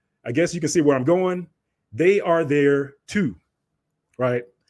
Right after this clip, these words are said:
Even Dahomey, like, people will tell you, like, Dahomey are, is the home of Dan. Well, what was Dan to Israel in the Bible? What was Dan in Israel to the Bible? The tribe of Dan in Israel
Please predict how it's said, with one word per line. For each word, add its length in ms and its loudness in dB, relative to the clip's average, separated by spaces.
Even 340 2
Dahomey, 580 -2
like, 140 -10
people 180 0
will 80 6
tell 160 0
you, 80 4
like, 300 -4
Dahomey 520 -2
are, 200 -2
is 180 -2
the 100 -2
home 360 -2
of 160 -4
Dan. 320 -6
Well, 180 4
what 240 -2
was 200 2
Dan 500 0
to 200 -4
Israel 420 0
in 200 -4
the 60 -2
Bible? 420 -4
What 240 2
was 180 2
Dan 600 -2
in 160 -2
Israel 520 -2
to 120 -6
the 80 -2
Bible? 240 -6
The 80 -14
tribe 300 0
of 120 -2
Dan 480 -6
in 140 -12
Israel 460 -8